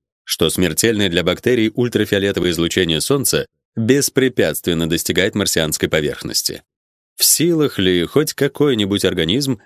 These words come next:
выжить в таких условиях? Чтобы ответить на этот вопрос, мы с коллегами много лет тому назад изготовили камеры, в которых на основе имевшихся тогда знаний смоделировали марсианские условия.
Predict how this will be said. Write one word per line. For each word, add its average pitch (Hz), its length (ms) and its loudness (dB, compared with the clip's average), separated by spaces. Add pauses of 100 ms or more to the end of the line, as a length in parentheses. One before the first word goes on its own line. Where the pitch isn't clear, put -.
выжить 110 500 2
в - 60 -12
таких 90 320 0
условиях? 67 600 -4 (420)
Чтобы 85 360 0
ответить 82 360 0
на 80 80 -2
этот 80 240 -2
вопрос, 78 640 0
мы 104 220 2
с - 80 -6
коллегами 143 460 0
много 110 400 0
лет 95 200 0
тому 85 180 0
назад 82 380 0
изготовили 120 640 0
камеры, 107 460 0 (180)
в - 80 -14
которых 135 400 0
на 117 100 2
основе 101 380 0
имевшихся 85 520 -2
тогда 78 280 2
знаний 127 440 0 (200)
смоделировали 110 800 2
марсианские 80 680 0
условия. 65 540 -6